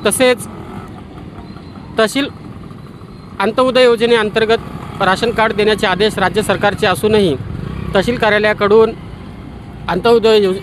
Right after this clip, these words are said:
योजनेचे राशन कार्ड दिव्यांगांना तात्काळ देण्यात यावेत व माळाकुळी येथे साडेचार लाख रुपये खर्च करून मुतारीचे बांधकाम बोगस करण्यात आले, त्याची सखोल चौकशी करून ते बांधकाम तात्काळ काढण्यात यावेत व नवीन बांधकाम करण्यात यावे.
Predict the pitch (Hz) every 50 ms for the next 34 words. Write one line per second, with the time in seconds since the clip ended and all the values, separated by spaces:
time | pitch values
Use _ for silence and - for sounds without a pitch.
0 | - 202 190 190 190 220 220 202 - 220 208 180 170 - 214 220 202 220 220 220
1 | 226 214 180 175 180 185 190 202 214 214 214 214 220 214 208 - - 185 175 -
2 | - 226 226 214 196 202 190 190 190 170 190 165 170 175 190 208 - - - -
3 | - - - - - - - - - - - - - - - - - - - -
4 | - - - - 180 196 214 226 226 - - - - - - - - - - 196
5 | 185 208 226 247 269 - 269 269 277 269 254 - - 262 247 185 - - - -
6 | - - - 226 214 226 262 247 - 262 247 240 226 220 226 - 233 240 - 240
7 | 233 233 - 208 - - 240 226 - 220 220 226 226 - - 202 190 185 - 220
8 | 220 226 226 - 233 214 185 190 190 185 196 214 202 208 190 185 185 196 - -
9 | - - 196 196 202 196 - 185 165 156 135 - - - - - - - - -
10 | - - - 185 196 - 262 226 - 220 - 254 262 254 - 240 233 214 - 226
11 | - 240 - 226 214 226 226 - - 185 190 185 196 185 - 220 226 233 - -
12 | - - - - - - - - - - 196 196 - - 247 247 - - 208 196
13 | 214 220 226 185 233 220 220 226 240 233 - - 208 202 208 202 208 226 269 262
14 | 202 196 202 196 - 214 208 190 196 185 175 185 180 - 190 180 156 139 131